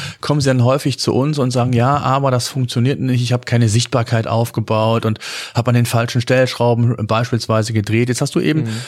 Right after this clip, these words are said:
Speaker 1: zwei Stichworte genannt, Content und aus dem Performance-Winkel zu sehen oder Blickwinkel
Speaker 2: Mhm.
Speaker 1: zu sehen. Nimm uns doch mal so ein bisschen mit in deine Gedankenwelt, ähm, wie
Speaker 2: Mhm.
Speaker 1: du an dieses Thema rangehst und ich kann das gerne ja dann auch ergänzen,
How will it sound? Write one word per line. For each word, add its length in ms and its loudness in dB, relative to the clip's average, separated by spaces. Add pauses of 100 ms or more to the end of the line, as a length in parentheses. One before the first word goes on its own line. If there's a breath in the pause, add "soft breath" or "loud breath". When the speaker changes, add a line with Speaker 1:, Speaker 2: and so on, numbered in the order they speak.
(200 loud breath)
Speaker 1:
zwei 220 -2
Stichworte 480 0
genannt, 440 2 (280)
Content 540 -2 (100)
und 280 0 (360)
aus 140 -2
dem 340 0
Performance-Winkel 1000 0
zu 140 0
sehen 220 0
oder 120 2
Blickwinkel 480 -2
Speaker 2:
Mhm. 60 -2
Speaker 1:
zu 180 0
sehen. 340 2 (400 loud breath)
Nimm 160 2
uns 120 0
doch 100 2
mal 100 4
so 80 2
ein 80 2
bisschen 260 2
mit 120 2
in 60 -2
deine 200 2
Gedankenwelt, 800 -2
ähm, 340 0
wie 120 0
Speaker 2:
Mhm. 60 -4
Speaker 1:
du 200 2
an 180 0
dieses 280 0
Thema 300 2
rangehst 500 0
und 100 -2
ich 80 -6
kann 140 -4
das 140 -2
gerne 220 0
ja 140 4
dann 140 0
auch 100 -4
ergänzen, 540 -2